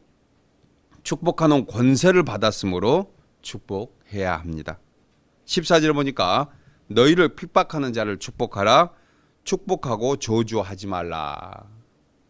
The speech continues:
우리가 잘 아시는 것처럼 이 말씀은 명령형 말씀으로 되어 있습니다.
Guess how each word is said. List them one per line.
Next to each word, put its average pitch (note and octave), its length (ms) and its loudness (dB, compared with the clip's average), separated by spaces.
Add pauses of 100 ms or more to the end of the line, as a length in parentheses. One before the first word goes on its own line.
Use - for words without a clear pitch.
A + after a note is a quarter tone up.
(140)
우리가 D3 240 -4
잘 C#3+ 180 2
아시는 C#3+ 280 0
것처럼 D3 360 -2 (440)
이 A#2+ 100 -2
말씀은 A2+ 600 -2 (380)
명령형 C#3 680 2
말씀으로 F#2+ 520 -4
되어 G#2 200 -6
있습니다. F2 460 -10